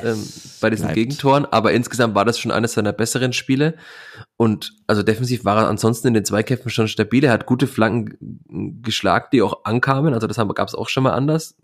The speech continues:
Speaker 2: er kann da nichts dafür, wenn die in der Mitte gute Flanken nicht verwerten, also da gibt's jetzt keinerlei Grund, da auf der Außenbahn zu wechseln, vor allem,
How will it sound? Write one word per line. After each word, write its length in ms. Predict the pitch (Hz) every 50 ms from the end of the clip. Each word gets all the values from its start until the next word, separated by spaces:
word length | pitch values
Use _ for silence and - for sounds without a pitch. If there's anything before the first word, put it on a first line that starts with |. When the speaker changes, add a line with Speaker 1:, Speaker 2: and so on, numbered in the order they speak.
| _ _ _ _ -
Speaker 2:
er 140 | - - -
kann 180 | - - 104
da 80 | 110 110
nichts 140 | 110 104 -
dafür, 220 | - 113 - 120
wenn 100 | 123 131
die 60 | 127 123
in 80 | 117
der 80 | 117 113
Mitte 200 | 117 117 - 127
gute 200 | - 120 113 117
Flanken 260 | - 120 107 92 110
nicht 140 | 110 110 -
verwerten, 460 | - 104 98 107 110 - - 160 165 _ - - - - - - - - - - - - - _ _ -
also 280 | - 107 98 101 95 - - _ -
da 80 | - 101
gibt's 180 | 107 104 -
jetzt 160 | 113 - -
keinerlei 380 | - - 110 110 113 110 107 107
Grund, 260 | - - 113 110 -
da 100 | 107 95
auf 120 | 107 - -
der 180 | 101 98 -
Außenbahn 420 | - 110 123 - 110 101 101 101 101
zu 120 | - 95
wechseln, 420 | 101 104 - - 127 123 117 107 - _ _ - _ _
vor 240 | - - - 92 90
allem, 340 | 98 104 101 95 - -